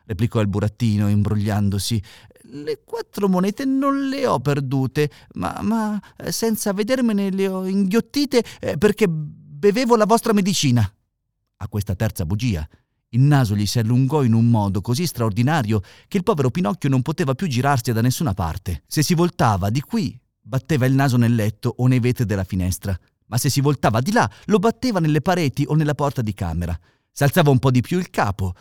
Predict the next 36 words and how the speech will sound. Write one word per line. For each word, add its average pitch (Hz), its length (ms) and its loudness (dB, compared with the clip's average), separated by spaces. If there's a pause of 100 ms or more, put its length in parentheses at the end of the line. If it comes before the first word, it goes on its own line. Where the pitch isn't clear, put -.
(160)
correva 175 300 0
il 147 80 4
rischio 160 240 0
di 110 100 0
ficcarlo 156 520 -2
in 131 80 2
un 139 80 4
occhio 151 240 2
alla 117 100 2
fata. - 420 -6 (560)
E 170 120 -4
la 175 100 2
fata 135 380 0
lo 120 100 2
guardava 98 640 0
e 131 100 -2
rideva. 101 480 0 (460)
"Perché 175 320 0
ridete?" 101 540 -2 (200)
gli 123 80 -8
domandò 123 360 4
il 120 80 0
burattino 113 400 -2
tutto 110 240 -6
confuso 98 640 -4 (180)
e - 80 -8
impensierito 131 720 0
di 95 80 -4
quel 110 160 -4
suo 110 160 -2
naso 123 260 2
che 104 140 -4
cresceva 110 680 -6
a 107 120 -2
occhiate. 90 580 -6 (480)
"Rido 139 600 0